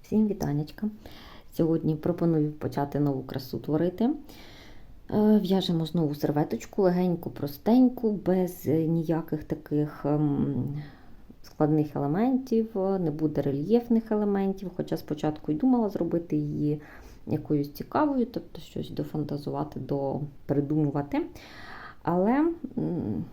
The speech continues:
чогось хочеться простого, легкого, такого, м, і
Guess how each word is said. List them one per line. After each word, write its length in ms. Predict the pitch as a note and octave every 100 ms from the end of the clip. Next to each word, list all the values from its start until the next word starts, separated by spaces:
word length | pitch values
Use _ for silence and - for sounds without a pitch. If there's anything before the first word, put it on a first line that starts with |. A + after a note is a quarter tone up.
| - -
чогось 440 | - D#3 D#3+ D#3+
хочеться 420 | - D3 C3 -
простого, 520 | D3 E3 - C4+ A#3 E3+
легкого, 540 | E3+ - - A3 G#3
такого, 520 | - E3+ - D#3+ D#3
м, 160 | D3+ C3 - - - D3+ - -
і 40 | -